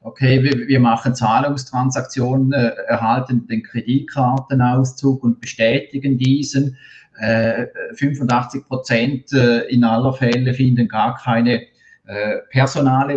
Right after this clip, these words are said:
äh, personelle Beziehungen mehr statt. Und offenbar, äh, redet man ja da hier wieder über diesen, äh,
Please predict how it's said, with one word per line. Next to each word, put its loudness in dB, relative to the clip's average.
äh, -2
personelle 0
Beziehungen -2
mehr 0
statt. -4
Und 0
offenbar, 0
äh, -2
redet -2
man 4
ja 4
da 0
hier 2
wieder 2
über -2
diesen, 0
äh, -4